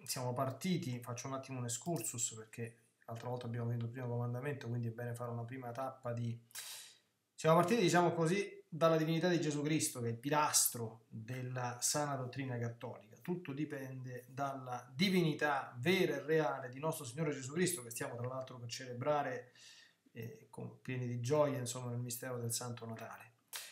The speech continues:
Da lì siamo partito alla parte-, da, da lì siamo passati alla partecipazione, diciamo così, a questa pienezza di vita, eh, che il Signore ci ha donato e che avviene soltanto quando si riceve il sacramento del battesimo. Abbiamo cercato di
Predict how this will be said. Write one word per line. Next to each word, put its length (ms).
Da 140
lì 140
siamo 240
partito 360
alla 120
parte-, 400
da, 140
da 120
lì 100
siamo 200
passati 360
alla 140
partecipazione, 1120
diciamo 380
così, 280
a 80
questa 280
pienezza 560
di 100
vita, 480
eh, 440
che 120
il 100
Signore 420
ci 120
ha 40
donato 640
e 80
che 160
avviene 420
soltanto 500
quando 200
si 120
riceve 440
il 240
sacramento 880
del 180
battesimo. 960
Abbiamo 240
cercato 480
di 320